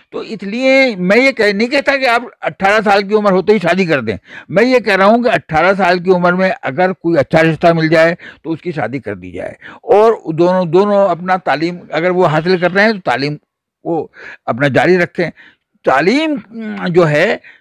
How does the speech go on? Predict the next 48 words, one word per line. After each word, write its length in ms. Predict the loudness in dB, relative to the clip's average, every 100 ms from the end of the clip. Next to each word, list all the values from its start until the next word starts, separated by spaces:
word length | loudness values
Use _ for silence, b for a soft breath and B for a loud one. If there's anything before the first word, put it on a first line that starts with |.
| _
शादी 440 | -4 0 2 0 2
जो 120 | 2
है 200 | 4 2
वो 120 | 2
तालीम 420 | -2 -2 -2 -2
में 120 | -2 -2
रुकावट 480 | -4 -2 -2 -2 -8 _ -20 -16
नहीं 260 | -6 0 2
बननी 300 | 2 0 -2
चाहिए। 340 | 0 -2 -4
ये 420 | -4 2 2 4 0
एक 120 | -2
हमारा 340 | -2 0 0
दिमाग, 400 | 0 0 0 0 -6 _ B B B -10
ये 340 | -8 2 2
भी 160 | 2 0
बदलना 380 | 2 2 0
चाहिए 340 | 0 -2 -2 -2
लोगों 280 | -2 -4 0
को 200 | 2 2 B B B
कि 80 | -6
भाई 160 | -2 0
लड़की 340 | 0 -2 -2
शादी 280 | -2 -2 0
कर 120 | 0
ले, 140 | 0
फ़र्ज़ 220 | -2 -2 -2
कर 80 |
लिया 200 | -2 0
अगर 160 | 0 0
ती-, 320 | -2 -8 -10 -12 -20 _
तीस 220 | -6 -4
साल 160 | -4 -4
की 100 | -4
उम्र 160 | -4 -2
में 120 | -2
शादी 300 | -2 -2 -2
करती 340 | -2 -4 -2
है 180 | -2 -2 -6 B B 0
और 160 | 2 4
उस 60 |
लड़की 340 | 2 2 0 0
को 180 | 4 4 2 -4 B B _
फ़र्ज़ 200 | -4 -2
कर 80 | -2
लिए 220 | 0 -2
कि 140 | 2 2
उसे 220 | 2